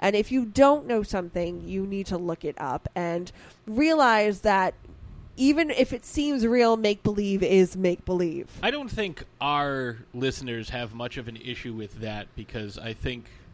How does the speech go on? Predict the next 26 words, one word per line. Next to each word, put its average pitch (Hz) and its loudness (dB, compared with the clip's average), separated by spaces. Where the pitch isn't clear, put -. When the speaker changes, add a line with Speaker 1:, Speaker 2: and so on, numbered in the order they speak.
Speaker 2:
certain 147 -4
things 139 -2
that 120 -10
we've 120 -10
said 123 -2
and 107 -14
certain 117 -6
views 139 6
that 127 0
we've 123 -4
expressed 123 0
on 120 -6
this 113 -8
show 113 -4
would 120 -4
have 107 -6
scared 117 -4
away, 110 -2
uh, 110 -8
the, 104 -12
the 113 -4
type 117 -4
of 110 0
people 104 -6
who, 104 -6
uh, 113 -4